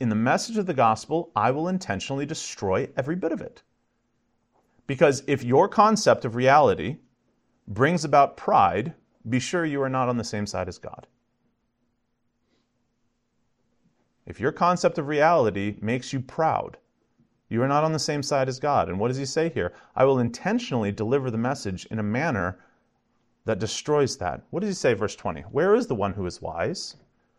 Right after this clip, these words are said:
Where is the scribe, the one who writes down the true things of this world? Where is the debater of this age, the one who defeats wrong ideas and instead puts forth his own? Has not God made foolish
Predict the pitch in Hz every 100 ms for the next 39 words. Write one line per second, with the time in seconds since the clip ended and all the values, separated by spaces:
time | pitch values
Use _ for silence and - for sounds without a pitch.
0 | _ _ _ 190 208 165 - 101 - -
1 | 101 90 104 135 117 104 110 113 113 104
2 | - _ 104 117 117 - 113 110 120 95
3 | - 127 117 - 104 104 101 92 - 90
4 | 90 120 131 190 208 143 123 101 90 101
5 | 107 107 95 - 101 123 131 120 127 113
6 | 120 104 - - _ 110 - - 170 170
7 | - - 117 131 151 143 131 117 123 147
8 | 170 123 113 110 110 - 151 139 113 -
9 | _ _ - 165 165 - 151 156 151 135
10 | 110 - 143 185 202 - - _ 139 123
11 | 147 175 190 131 156 160 156 127 139 151
12 | 151 135 - - - 196 180 101 104 -